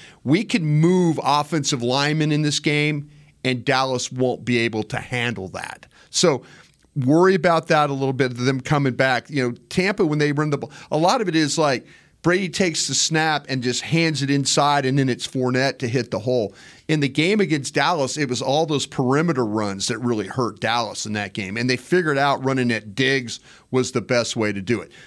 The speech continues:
I kind of feel like that they're maybe go back to a little of that kind of running. Now, the problem is with their offensive line, they're not really healthy.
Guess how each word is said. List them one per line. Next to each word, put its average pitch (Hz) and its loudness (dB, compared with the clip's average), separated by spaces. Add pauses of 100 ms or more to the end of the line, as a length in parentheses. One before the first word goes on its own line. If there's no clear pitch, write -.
(380)
I 143 2
kind 180 -2
of 190 0
feel 175 2
like 147 0
that 135 -2
they're 139 2
maybe 139 -2
go 131 0
back 123 0
to 127 -6
a - -2
little 113 -2
of 98 -6
that 110 -2
kind 120 -4
of 113 -2
running. 113 0
Now, 131 0
the 120 -6
problem 190 -2
is 131 2
with 120 -4
their 127 0
offensive 113 -2
line, 110 -2 (420)
they're 165 4
not 151 2
really 120 -2
healthy. - -4